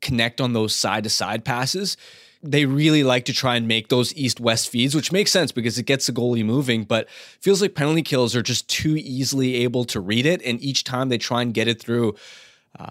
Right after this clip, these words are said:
the P K is able to get a stick on it, and that ends up disrupting the flow of the power play. And eventually, when they do decide to pull the trigger on a shot, they, for whatever reason, just can't seem to get it through traffic. Uh, man advantage doesn't give you enough. And,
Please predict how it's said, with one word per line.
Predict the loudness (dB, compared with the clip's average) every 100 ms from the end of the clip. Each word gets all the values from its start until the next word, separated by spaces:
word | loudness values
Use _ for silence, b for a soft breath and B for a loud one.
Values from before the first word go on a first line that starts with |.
| -4
the | -2
P | -2
K | 2 2
is | 4
able | 2 2
to |
get | 0
a | 0
stick | 2 2 2
on | 2
it, | 2 2
and | 0
that | 0 0 _ -2
ends | 0 2
up | 2
disrupting | 0 0 0 0 0
the | -2
flow | 0 4 4
of | 4
the | 0
power | 2 2 2
play. | 2 2 2 2 -4 _ _
And | 0 2 2 0 -2
eventually, | -2 0 0 0 0 2
when | 2
they | 0
do | -2 0 2 4 4 0 b -8
decide | -2 0
to | 0
pull | -2 -2
the | -2
trigger | -2 0 0
on | 0
a |
shot, | -2 2 4 2 0 B B B B _
they, | 0 0
for | 2
whatever | 4 4 4 4
reason, | 4 2 0
just | -4
can't | -4 -4 -2 0
seem | -2 -2
to | -2
get | -2
it | 0
through | -2 -4
traffic. | -4 -4 -4 -8 -14 _ -20
Uh, | -14
man | -4 0 2
advantage | 2 0 0 -2 -2
doesn't | -2 0
give | 0 0
you | 2
enough. | 2 2 0
And, | -2 0 -2